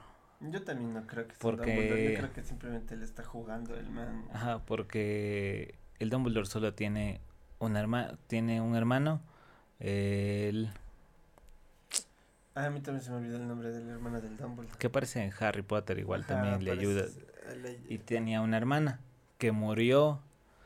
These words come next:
Speaker 2: en la primera pelea que tuvo el, creo que les llegó un hechizo que está, mientras peleaba el, eh, el Dumbledore con el Grindelwald.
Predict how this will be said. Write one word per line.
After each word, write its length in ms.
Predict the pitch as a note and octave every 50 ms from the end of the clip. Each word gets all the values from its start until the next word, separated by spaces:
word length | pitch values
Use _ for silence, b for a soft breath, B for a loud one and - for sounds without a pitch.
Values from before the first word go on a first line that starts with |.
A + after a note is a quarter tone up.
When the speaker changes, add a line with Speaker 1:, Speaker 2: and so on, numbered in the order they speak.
| b b b b - _ _ _ - - -
Speaker 2:
en 140 | A2 G#2
la 120 | G2+ G2 G2+
primera 440 | G2+ G#2 G#2+ G#2 G#2+ A2 A2 G#2+ G#2+
pelea 320 | - G#2 G2 G2+ G#2+ G#2+
que 120 | - - G#2
tuvo 440 | G2+ - G2+ G2+ G2+ G2 G2 G2 F#2+
el, 480 | F#2 F2 E2 D#2+ C#2+ G#1+ G1+ - - - - - _ - - - _ - _ _ _ _ _ _ - _ - - - - - -
creo 140 | - C3 B2+
que 60 | C3
les 140 | A2+ G#2 G2 F#2
llegó 320 | G#2 G2+ G#2 A2 A2 G#2+
un 120 | G#2+ G#2+
hechizo 380 | G#2 G2 - - G#2 F#2+ - G#2
que 60 | - G#2
está, 180 | - - - - - -
mientras 300 | F#2+ F#2 F2 F2+ - -
peleaba 540 | - F#2 F2 F2 F2+ F2+ F#2+ G2 G2+ F#2+ E2
el, 260 | D#2 C#2+ A#1+ - - - b b b b b b b b b b b b b b b b _ _ _ _ - - _ _ - _ - - _ _ - - - - - - -
eh, 380 | - G#2 G2+ G2 F#2+ F#2+ F#2 F#2+
el 100 | F#2+ G2
Dumbledore 540 | G2 G#2+ A2 A2 A2 G#2 G2+ G#2 G#2 G2+ G2 G2+
con 160 | - A2 G2+ G2
el 300 | F#2+ F#2+ G2+ G2+ F#2+ F2+
Grindelwald. 400 | G2 A2 A2+ A#2 A2+ A2 G2+ G2